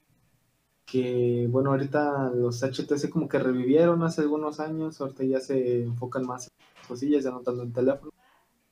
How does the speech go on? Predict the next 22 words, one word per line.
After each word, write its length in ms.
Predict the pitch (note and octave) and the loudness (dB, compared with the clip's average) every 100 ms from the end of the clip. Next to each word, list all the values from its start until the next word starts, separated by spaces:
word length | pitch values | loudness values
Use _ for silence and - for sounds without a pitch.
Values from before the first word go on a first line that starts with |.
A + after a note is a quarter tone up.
| _ - | _ 2
Pero 140 | C3 | 6
la 60 | B2+ | 8
verdad 180 | B2+ C3 | 6 4
es 100 | C3+ | 4
que 60 | |
era 60 | C#3 | 4
muy, 360 | C3+ C3+ C3 B2+ | 4 6 4 4
muy 180 | B2+ | 0
buen 160 | B2+ C3 | 0 0
teléfono 480 | B2+ C#3 F3+ G3 F3+ | 0 0 2 2 2
para, 420 | A#2 A2+ A2+ A#2 | 0 -2 -4 -10
para 200 | A#2+ A#2+ | -10 -6
la 180 | A#2+ A#2+ | -4 -4
época. 480 | F3 G3 F#3+ F3+ F3+ - | -4 -4 0 0 0 -6
No, 220 | C3+ C#3 | -4 -2
no 140 | C#3 D3 | 0 0
recuerdo 520 | D#3+ E3 E3+ E3+ E3 | 4 6 6 6 4
qué 240 | D#3 D#3 | 4 4
versión 360 | D#3 D3+ C#3+ C#3+ | 4 2 -4 -2
de 60 | |
Android 300 | C3+ C3+ C#3+ | -2 0 -4
tenía, 440 | C#3+ B2 B2+ D#3 | -8 -8 -6 -8